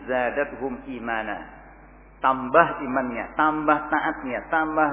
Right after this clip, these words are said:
rindunya pada Allah, tambah antusiasnya untuk men-, mengenal Allah, mem-, menjalankan apa yang diridhoi oleh Allah.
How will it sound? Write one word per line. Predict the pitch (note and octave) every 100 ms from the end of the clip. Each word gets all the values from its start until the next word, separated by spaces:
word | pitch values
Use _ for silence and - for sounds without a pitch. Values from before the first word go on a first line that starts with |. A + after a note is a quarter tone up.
| D3
rindunya | C#3+ C3+ D#3+ D3+ D3
pada | C#3 C#3 C#3
Allah, | B2+
tambah | - D3+ D3+ D#3+
antusiasnya | D#3 C#3+ D3 - C#3+ D#3 D#3 D#3
untuk | C#3 D3+
men-, | D3 F3 F3 - - -
mengenal | B2 C3+ D3+ C#3+ C#3+ C#3
Allah, | C#3 C3+ C#3 B2 A#2 A#2+
mem-, | C#3 D3+ D3+ - - - - - - - - - -
menjalankan | A#2+ B2+ C#3+ C#3+ C3+ C#3+
apa | C3
yang | B2 C#3+ E3 - - - - - - - -
diridhoi | A#2 C3 B2 C3 B2+
oleh | A#2+ A#2+ A2+
Allah. | A2 G2+ - -